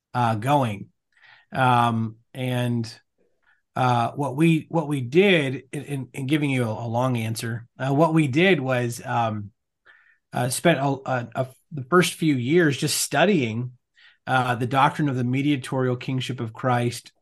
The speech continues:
um, from a, a historical theological perspective. And we actually wrote, um,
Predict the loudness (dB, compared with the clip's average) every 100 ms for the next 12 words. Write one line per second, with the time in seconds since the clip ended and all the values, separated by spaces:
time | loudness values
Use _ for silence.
0 | _ -8 -6 -4 -6 -2 0 0 -2 -4
1 | -4 -2 -2 0 2 2 -2 -2 -4 0
2 | 0 -2 -6 -8 -8 -10 -8 -6 -6 -6
3 | -10 -10 _ -20 _ _ -10 -2 2 2
4 | 2 4 4 6 4 6 4 2 -2 _
5 | -2 0 0 -4 -8